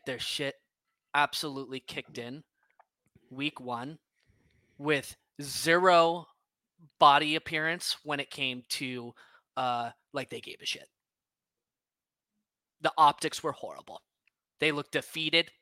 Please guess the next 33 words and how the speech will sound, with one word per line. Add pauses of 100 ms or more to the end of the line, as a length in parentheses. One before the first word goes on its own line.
(600)
They
looked
lame. (580)
They
looked
unmotivated. (2000)
It
was
horrific. (1080)
I,
I,
I, (260)
I
expected
them
to
fight, (760)
and
it (100)
didn't
feel
like
they
fought. (260)
I
think
they
got
shut
out
twenty-three
to
zero